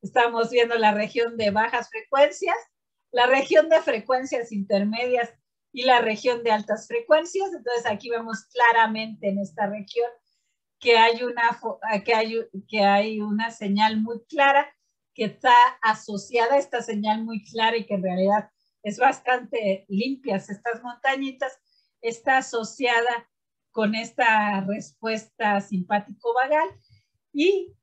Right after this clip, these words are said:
cuando la, y lo que vemos en la presión sistólica es que la presión sistólica en realidad no tiene un acoplamiento tan claro con esta respuesta, que es una señal más bien mucho más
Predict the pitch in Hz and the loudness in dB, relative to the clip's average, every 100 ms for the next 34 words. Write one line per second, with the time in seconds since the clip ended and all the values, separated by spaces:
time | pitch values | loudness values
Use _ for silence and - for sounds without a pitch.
0 | _ - 240 226 226 226 220 214 226 254 | _ 0 0 2 0 2 2 0 -2 -4
1 | 247 240 233 240 247 277 269 233 208 220 | -2 -2 0 0 0 -2 -4 -4 -6 -6
2 | 214 - 233 233 - 254 _ 285 269 269 | -8 -4 -6 -6 -14 -20 _ 4 6 2
3 | - 269 269 _ - - - 466 - 262 | -4 -4 -4 _ -20 -10 -8 0 4 6
4 | 233 - 233 220 - 247 247 - 262 - | 4 2 0 0 -2 -2 -4 -10 -14 -4
5 | 262 240 240 - 226 214 240 247 247 247 | 0 0 0 -2 -2 -2 2 4 4 0
6 | 247 233 254 _ _ _ _ 254 262 - | -2 -2 -4 _ _ _ _ -6 -6 2
7 | 285 277 277 262 - 202 214 208 226 226 | 4 4 2 -2 -4 -6 -2 -2 -4 -6
8 | 233 233 226 240 - 233 220 226 226 208 | -6 0 0 0 -4 0 2 0 -2 -6
9 | 202 226 208 185 - 196 190 - 190 214 | -6 -4 -4 -4 -4 -6 -4 -6 -8 -10
10 | 208 247 233 233 220 220 226 - _ _ | -10 -8 -6 -6 -6 -2 -2 -4 _ _
11 | _ - 233 269 269 254 254 262 262 381 | _ -4 2 2 2 2 4 4 0 0
12 | - 240 233 233 240 233 | 0 -2 -2 -2 -2 -4